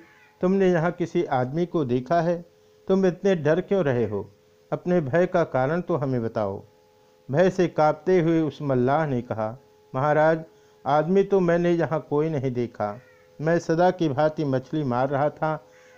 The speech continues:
कि एक मुर्दा मेरे जाल में फंस गया।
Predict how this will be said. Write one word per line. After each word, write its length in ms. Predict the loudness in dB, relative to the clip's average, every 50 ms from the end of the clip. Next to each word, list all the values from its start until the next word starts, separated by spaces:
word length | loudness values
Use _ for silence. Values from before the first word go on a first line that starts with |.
| -6 0
कि 80 | 2 4
एक 240 | 4 4 4 2 0
मुर्दा 380 | -2 -2 0 0 0 0 2 2
मेरे 300 | 2 2 2 2 0 0
जाल 280 | 0 2 2 2 2
में 220 | 0 -2 -4 -4 -4
फंस 220 | -4 -4 -4 -4
गया। 320 | -4 -4 -4 -4 -4 -6